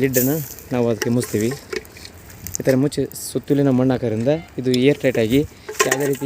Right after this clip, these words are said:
ಏರೇಷನ್ ಆಗದಂಗೆ, ಮ್, ನಮಗೆ ಅದು ಎಲ್ಲ ಇದ್ದಿಲು ಬೆಂಕಿ ಎಲ್ಲ ಹಾರಿ ನಮಗೆ ಇದ್ಲಾಗ ಕ-, ಪ-, ಕನ್ವರ್ಟ್ ಆಗುತ್ತೆ. ಆಮೇಲೆ ತದನಂತರ ಈ ಏನು ನಾವು ಇಲ್ಲಿ ಒಂದು ಮಣ್ಣನ್ನು ಕಲಿಸಿದ್ವಿ, ಮಣ್ಣು ಮತ್ತು ಸೆಗಣಿನ, ಇದನ್ನು ನಾವು ಏನು ಮಾಡಬೇಕು,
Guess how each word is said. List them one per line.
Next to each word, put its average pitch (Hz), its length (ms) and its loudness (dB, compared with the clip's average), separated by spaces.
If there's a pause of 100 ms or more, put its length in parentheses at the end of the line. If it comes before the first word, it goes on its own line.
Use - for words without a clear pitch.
ಏರೇಷನ್ 131 360 0
ಆಗದಂಗೆ, 120 380 -2
ಮ್, 123 1160 -2 (100)
ನಮಗೆ 123 260 2 (120)
ಅದು 120 160 0 (440)
ಎಲ್ಲ 135 100 2 (120)
ಇದ್ದಿಲು 131 320 2 (340)
ಬೆಂಕಿ 131 300 0 (120)
ಎಲ್ಲ 123 180 -2
ಹಾರಿ 135 160 0 (440)
ನಮಗೆ 127 200 2
ಇದ್ಲಾಗ 131 220 2 (140)
ಕ-, 120 180 0 (120)
ಪ-, 123 180 -2
ಕನ್ವರ್ಟ್ 120 260 0
ಆಗುತ್ತೆ. 120 220 -2 (520)
ಆಮೇಲೆ 147 220 2
ತದನಂತರ 143 320 6 (160)
ಈ - 20 -2 (180)
ಏನು 147 180 2
ನಾವು 135 140 0 (400)
ಇಲ್ಲಿ 120 200 2 (760)
ಒಂದು 127 180 6 (420)
ಮಣ್ಣನ್ನು 139 420 4
ಕಲಿಸಿದ್ವಿ, 117 360 -2
ಮಣ್ಣು 127 200 2
ಮತ್ತು 117 140 -4
ಸೆಗಣಿನ, 117 260 2 (540)
ಇದನ್ನು 143 240 -2
ನಾವು 131 120 -2
ಏನು 131 100 -2
ಮಾಡಬೇಕು, 131 220 -4